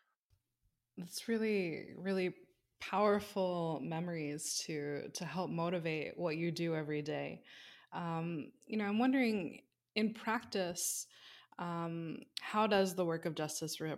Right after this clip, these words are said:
Rapid Response support the pursuit of justice for survivors and victims around the world? Um,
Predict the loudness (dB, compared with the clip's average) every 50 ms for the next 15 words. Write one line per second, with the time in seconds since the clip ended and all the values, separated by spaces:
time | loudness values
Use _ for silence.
0 | -6 -4 -2 -2 0 0 -2 -4 -2 -2 -2 -2 -2 -2 -2 -2 -2 -2 -2 0
1 | 0 2 2 2 0 0 0 0 0 0 0 -2 -4 -2 0 0 0 0 2 0
2 | 0 0 2 -2 -2 -2 -2 -4 -4 -4 -4 -2 -2 -2 -2 -2 -2 -2 0 -2
3 | -2 -2 -2 -4 -2 -2 -2 -2 -4 -2 -2 0 0 2 2 0 0 -2 -2 -2
4 | -2 -2 -2 -2 -2 -4 -4 -4 -4 -2 -2 -2 -2 -4 -4 -4 -4 -4 -4 -4
5 | -4 -4 -6 -6 -6 -8 -8 _ -14 -20 -18 -18 -18 -18 -18 -12 -8 -4 -4 -2
6 | -2 -4 -4 -4 -6 -6